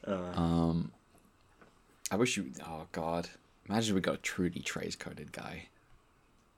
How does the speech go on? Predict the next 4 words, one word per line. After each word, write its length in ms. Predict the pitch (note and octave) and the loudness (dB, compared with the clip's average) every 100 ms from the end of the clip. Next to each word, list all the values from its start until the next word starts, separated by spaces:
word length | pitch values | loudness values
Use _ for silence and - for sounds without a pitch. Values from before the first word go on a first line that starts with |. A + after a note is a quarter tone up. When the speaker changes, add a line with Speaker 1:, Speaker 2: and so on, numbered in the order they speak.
| _ _ _ _ _ _ _ _ _ _ - - | _ _ _ _ _ _ _ _ _ _ -20 -10
Speaker 2:
Um, 640 | F2 E2 E2 E2 E2+ G#1 - _ _ _ _ - - - | -4 0 2 2 0 -4 -10 _ _ _ _ -20 -12 0
but 120 | G#2 | 4
yeah. 260 | A#2+ G#2+ - - - | 4 2 0 -8 -10
Speaker 1:
Oh, 220 | - | -8